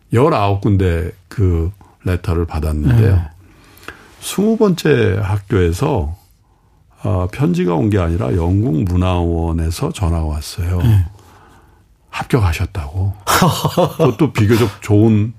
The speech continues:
Speaker 2: 어.
Speaker 1: 랭킹에 있는 학교.
Speaker 2: 어.
Speaker 1: 버밍엄 대학을 나왔는데요.
Speaker 2: 어? 어, 많이 들어봤는데.
Speaker 1: 예, 버밍엄 대학이 뭐 넘버원 대학은 아닙니다만
Speaker 2: 음.
Speaker 1: 비교적 좋은 대학이죠.
Speaker 2: 음.
Speaker 1: 예, 그래서, 음, 그 학교에서, 에, 조건을 달지 않고,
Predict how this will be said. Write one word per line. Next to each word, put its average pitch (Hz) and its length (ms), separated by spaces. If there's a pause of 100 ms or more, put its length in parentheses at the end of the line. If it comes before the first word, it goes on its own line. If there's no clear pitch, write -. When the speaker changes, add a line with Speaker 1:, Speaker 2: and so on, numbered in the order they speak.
Speaker 2:
어. 120 320
Speaker 1:
랭킹에 92 440
있는 80 240
학교. 82 300
Speaker 2:
어. 92 640
Speaker 1:
버밍엄 147 400
대학을 92 360
나왔는데요. 78 560
Speaker 2:
어? - 120 (440)
어, 196 140 (280)
많이 131 200
들어봤는데. 135 580
Speaker 1:
예, 101 40
버밍엄 127 380
대학이 127 260
뭐 151 260 (680)
넘버원 131 440
대학은 123 260
아닙니다만 90 560
Speaker 2:
음. 95 120 (220)
Speaker 1:
비교적 98 300
좋은 90 400
대학이죠. 80 460
Speaker 2:
음. 104 420
Speaker 1:
예, 78 360
그래서, 107 340 (800)
음, 95 400
그 - 140
학교에서, 107 800 (840)
에, 95 220
조건을 104 480
달지 90 320
않고, 85 520